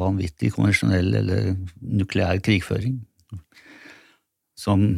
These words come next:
vil sette hele regionen i brann, for at Israel har en formidabel militærmakt, og den kommer ikke til å gi seg frivillig. Så det å,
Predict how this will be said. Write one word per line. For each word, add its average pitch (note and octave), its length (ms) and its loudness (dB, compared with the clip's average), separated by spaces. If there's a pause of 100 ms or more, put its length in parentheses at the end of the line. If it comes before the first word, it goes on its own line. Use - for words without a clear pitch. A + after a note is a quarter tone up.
(140)
vil G2 140 2
sette F2+ 260 0
hele F2 220 2
regionen F#2 400 0
i - 20 0
brann, G2+ 300 0
for - 160 -4
at - 160 -6
Israel G2+ 320 0
har G#2 140 2
en F#2 120 0
formidabel G2 600 2
militærmakt, G2 880 -2
og G2 80 0
den G2+ 180 2
kommer - 220 0
ikke - 240 -2
til G#2+ 80 0
å - 20 2
gi F2+ 140 2
seg G2+ 180 -2
frivillig. G2 360 -2 (880)
Så - 140 -6
det G#2 100 6
å, A2 60 6